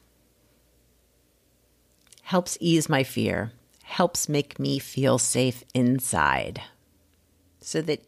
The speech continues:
even if whatever it is that's out there is scary, inside I feel safer. And it's important for me to know that I can use my voice to speak up,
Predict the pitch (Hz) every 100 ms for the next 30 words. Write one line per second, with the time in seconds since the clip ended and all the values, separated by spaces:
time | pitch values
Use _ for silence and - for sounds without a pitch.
0 | - 190 185 170 - 139 151 - 135 147
1 | 143 147 131 123 127 120 - 127 131 117
2 | 127 - 120 101 101 - 180 180 123 127
3 | 123 131 - _ _ _ _ _ 160 147
4 | 143 123 107 107 - - 113 117 104 107
5 | - 92 - - - - _ _ _ _
6 | _ _ _ _ _ _ _ _ _ _
7 | _ _ _ _ _ _ 156 165 160 156
8 | 156 - - 165 147 - 123 135 135 143
9 | - 131 127 147 139 104 113 160 - _
10 | - 131 - 110 127 - 143 147 151 175
11 | 214 277 269 - 123 107 - 117 123 120
12 | 156 - - - _ _ _ _ _ _
13 | _ _ _ _ _ _ _ _ - 151
14 | - - 165 175 147 123 123 -